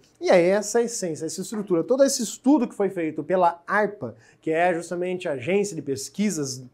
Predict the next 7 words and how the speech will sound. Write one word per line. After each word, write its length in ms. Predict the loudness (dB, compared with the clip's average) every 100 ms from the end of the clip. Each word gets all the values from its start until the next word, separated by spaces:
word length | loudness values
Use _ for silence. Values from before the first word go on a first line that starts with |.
| _
americana, 600 | -8 -6 0 4 4 2 -6 -18 -4
ela 500 | 2 4 4 2 -2 -8 -12
desenvolveu 460 | -8 0 0 4 4
projetos 480 | 4 4 4 4 -4
de 80 | -4
comunicação, 680 | -2 0 -2 0 0 0
criou 520 | 2 6 8 8 4